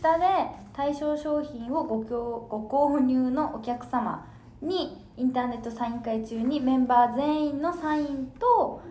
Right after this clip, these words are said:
希望のメンバーが宛名を書いたアザージャケットっていう、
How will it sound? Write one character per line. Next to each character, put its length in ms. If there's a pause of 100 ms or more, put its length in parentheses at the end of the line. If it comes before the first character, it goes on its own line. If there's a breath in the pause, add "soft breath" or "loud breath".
(340 loud breath)
希 120
望 240
の 120
メ 140
ン 160
バ 200
ー 40
が 360
宛 80
名 200
を 100
書 100
い 120
た 440
ア 120
ザ 240
ー 60
ジ 60
ャ 100
ケ 100
ッ 20 (160)
ト 100
っ 200
て 60
い 280
う、 140